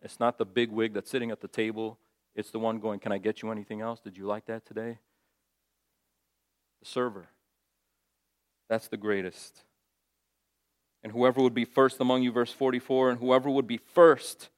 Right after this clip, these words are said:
among you must be a slave." He kinda ups it to doulos. It could mean servant, but it's usually, it's the term used of an indentured slave.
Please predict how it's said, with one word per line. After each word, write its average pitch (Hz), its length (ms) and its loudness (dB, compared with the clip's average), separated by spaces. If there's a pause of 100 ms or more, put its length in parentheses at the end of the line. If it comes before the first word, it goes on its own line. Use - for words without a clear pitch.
(420)
among 131 360 4
you 117 160 0
must 120 260 0
be 120 100 -4
a 110 80 -2
slave." 156 680 4
He 117 80 -10
kinda 123 260 -2
ups - 280 2
it 123 140 -6 (600)
to - 80 -20
doulos. 104 600 0
It - 200 -18 (340)
could 156 140 2
mean 131 200 0
servant, 131 420 0
but 107 100 -4
it's 98 120 -12
usually, 120 420 -6
it's 107 160 -10
the 113 100 -14
term 120 300 -2
used 120 220 0
of 104 100 -2
an 104 100 -6
indentured 107 560 -2
slave. 104 540 -2